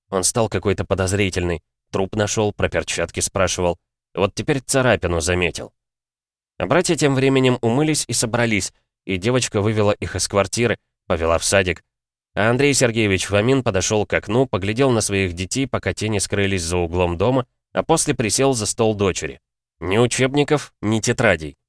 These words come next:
Ничего такого, что напоминало бы о том, что хозяйка этого стола учится в школе. Он выдвинул ящик стола.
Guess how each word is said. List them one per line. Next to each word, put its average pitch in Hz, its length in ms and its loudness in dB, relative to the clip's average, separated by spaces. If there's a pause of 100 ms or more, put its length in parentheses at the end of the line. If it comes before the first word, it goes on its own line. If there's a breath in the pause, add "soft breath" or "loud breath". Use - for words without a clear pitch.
(220)
Ничего 139 460 2
такого, 165 340 0
что 143 260 0
напоминало 135 520 4
бы 117 160 4
о 110 60 4
том, - 180 2
что - 220 -2
хозяйка 117 500 2
этого 92 320 0
стола 101 460 2
учится 98 420 -2
в - 60 -6
школе. 78 380 -4 (480)
Он 107 200 0
выдвинул 147 420 6
ящик 104 340 0
стола. 98 420 2